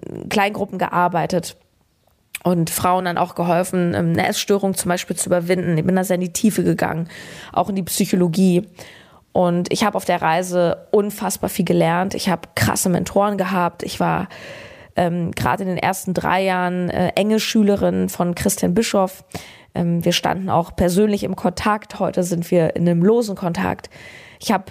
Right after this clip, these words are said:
verkaufen gelernt bei Dirk Kräuter. Ich hab viel Personality gelernt, ähm, bei Tobi Beck.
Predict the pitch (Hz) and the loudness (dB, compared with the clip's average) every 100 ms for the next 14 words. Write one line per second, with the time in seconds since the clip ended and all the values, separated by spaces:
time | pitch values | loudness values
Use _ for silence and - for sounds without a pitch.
0 | - - 208 - 196 196 196 185 180 180 | -16 -4 -4 0 0 0 -2 0 2 2
1 | 190 180 180 - - 175 - 175 170 - | 0 0 0 2 2 2 0 0 0 -2
2 | - 190 - - 208 185 185 - 214 202 | -2 -2 -4 -4 2 2 2 -2 -2 -2
3 | - 190 185 185 190 175 180 170 170 170 | 0 0 0 -2 0 4 4 4 2 -2
4 | - - 170 165 165 185 180 - 190 170 | -4 -2 0 0 0 -2 -2 0 0 2
5 | 175 185 | 0 0